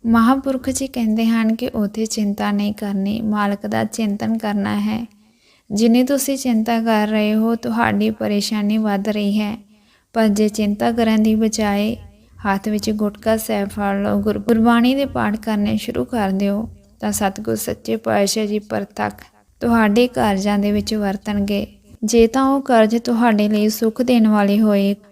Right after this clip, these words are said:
ਖੁਸ਼ੀ ਦੇਣ ਵਾਲੇ ਹੋਏ, ਫਿਰ ਜ਼ਰੂਰ ਪੂਰੇ ਹੋਣਗੇ। ਜੇਕਰ ਉਹਨਾਂ ਕੰਮਾਂ ਕਰਕੇ ਤੁਹਾਡੀ ਜ਼ਿੰਦਗੀ ਦੇ ਵਿੱਚ ਦੁੱਖ ਆਉਣੇ ਹੋਏ,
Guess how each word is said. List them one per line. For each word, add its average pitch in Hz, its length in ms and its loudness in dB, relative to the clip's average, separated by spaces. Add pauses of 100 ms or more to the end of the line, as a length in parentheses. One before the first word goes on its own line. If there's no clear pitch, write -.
ਖੁਸ਼ੀ 262 340 2
ਦੇਣ 240 240 6
ਵਾਲੇ 208 320 4
ਹੋਏ, 208 280 2
ਫਿਰ 208 240 -2
ਜ਼ਰੂਰ 208 380 0
ਪੂਰੇ 208 320 0
ਹੋਣਗੇ। 208 500 2
ਜੇਕਰ 214 400 0
ਉਹਨਾਂ 208 340 0
ਕੰਮਾਂ 208 360 0
ਕਰਕੇ 214 540 -2 (140)
ਤੁਹਾਡੀ 226 480 6
ਜ਼ਿੰਦਗੀ 240 440 2
ਦੇ 247 120 2
ਵਿੱਚ 247 180 0
ਦੁੱਖ 214 380 0
ਆਉਣੇ 214 300 2
ਹੋਏ, 214 400 0